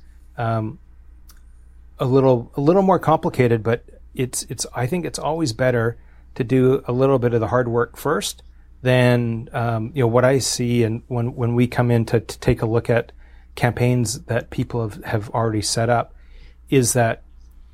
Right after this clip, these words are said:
what happens is they, you know, they go and they put in a bunch of keywords, and Google will gladly suggest a whole bunch of other keywords. Um, but a lot of them are crap. Like, you know, a lot of them are, um, you know, funeral songs and funeral poems,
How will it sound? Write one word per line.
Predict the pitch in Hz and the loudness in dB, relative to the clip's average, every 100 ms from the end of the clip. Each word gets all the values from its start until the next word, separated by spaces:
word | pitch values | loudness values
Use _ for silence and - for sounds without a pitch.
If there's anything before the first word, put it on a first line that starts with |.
| - - - | -20 -20 -16
what | - 123 | -6 -2
happens | 147 180 147 120 | 0 0 -2 0
is | 123 104 | 0 0
they, | 123 117 120 - - | 2 2 -2 -8 -8
you | 135 | -4
know, | 120 120 - - - - - - - - | -4 -6 -16 -20 -20 -20 -20 -20 -20 -10
they | 123 123 | -2 2
go | 131 131 | 4 4
and | 127 | 4
they | 117 | 2
put | - 131 | 0 0
in | 123 | 2
a | |
bunch | 120 117 | 0 -2
of | 120 | -2
keywords, | 123 113 117 113 | -2 0 0 2
and | 123 123 | 0 2
Google | 123 160 208 | 0 2 2
will | 139 120 113 | 2 2 2
gladly | 120 117 131 127 | 0 0 2 0
suggest | 107 131 113 110 123 | -2 -4 -4 -4 -4
a | |
whole | 123 | -2
bunch | 117 110 120 | -2 -2 -4
of | |
other | 113 117 | -4 -6
keywords. | 120 110 110 110 - - - - - - - | -6 -4 -6 -8 -14 -16 -20 -20 -20 -20 -8
Um, | 131 120 110 110 - - | -2 -2 -2 -10 -20 -6
but | - | 2
a | 151 | 4
lot | 170 | 4
of | 220 | 2
them | 202 | 0
are | 110 | -2
crap. | - 135 165 - - - | 0 -2 -2 -8 -20 -8
Like, | 127 117 - | -4 -4 -4
you | |
know, | 135 120 | -2 0
a | 135 | 0
lot | 120 123 | 0 2
of | 123 | 2
them | 127 | 0
are, | 147 120 120 117 110 - - - - - | 2 2 4 2 -2 -8 -20 -20 -12 -4
um, | 120 117 113 110 - - | -2 -2 -4 -10 -18 -6
you | - | 0
know, | 120 | 0
funeral | - 147 139 120 | 2 2 2 2
songs | - 127 123 113 107 113 - | 2 4 4 0 -2 -4 -4
and | 139 113 | -6 -4
funeral | 131 123 | 0 0
poems, | - 123 117 110 104 104 - | 2 2 4 2 -2 -4 -8